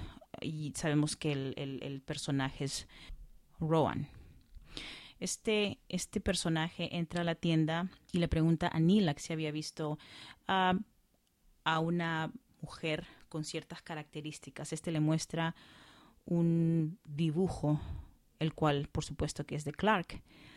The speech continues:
Y Nila le dice que no, que, que sí la vio, pero que hace dos días y se dirigía para otro lugar.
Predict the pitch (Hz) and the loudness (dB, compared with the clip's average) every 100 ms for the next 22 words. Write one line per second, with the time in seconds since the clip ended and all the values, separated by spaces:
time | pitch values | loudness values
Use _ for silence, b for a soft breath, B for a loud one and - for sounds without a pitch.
0 | B - 254 226 202 175 156 - 180 160 | B -6 -2 2 2 2 0 0 2 6
1 | 151 151 151 - 151 143 143 - - 151 | 8 6 4 0 0 0 -4 -10 -6 -4
2 | 147 196 214 190 165 170 170 156 143 151 | 0 4 6 8 6 6 6 6 4 2
3 | 139 135 120 - - 151 160 160 180 143 | 2 4 2 0 2 4 4 4 4 2
4 | 147 156 151 147 139 - 151 - 139 135 | 2 -2 0 0 0 0 0 0 -2 -4
5 | - 135 - - - - | -4 -6 -6 -6 -6 -8